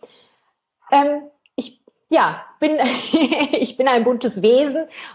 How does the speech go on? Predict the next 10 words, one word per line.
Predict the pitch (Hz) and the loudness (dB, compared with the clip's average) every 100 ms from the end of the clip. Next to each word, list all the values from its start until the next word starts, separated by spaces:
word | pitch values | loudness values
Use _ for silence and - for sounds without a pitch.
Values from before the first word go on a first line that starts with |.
| _ | _
und | - 240 240 233 - _ _ _ - | 0 2 2 -2 -8 _ _ _ -6
der | 214 | -6
V | 214 269 285 359 330 - _ _ - | -4 0 2 2 -2 -12 _ _ -20
in | - 233 | -6 -2
der | 220 | -2
Beauty-Branche | 233 269 - 277 254 247 247 254 247 254 _ _ _ _ _ _ _ - | -2 -4 -6 -6 -4 -4 -4 -10 -12 -14 _ _ _ _ _ _ _ -16
und | 196 202 - | -6 -6 -4
Seelenbeauty | 190 240 285 277 220 233 254 254 247 240 240 240 - | 0 4 4 4 4 4 2 2 2 4 2 0 -12
ist, | 196 - - | -12 -10 -6
ähm, | 190 190 190 190 - | -4 -4 -6 -8 -16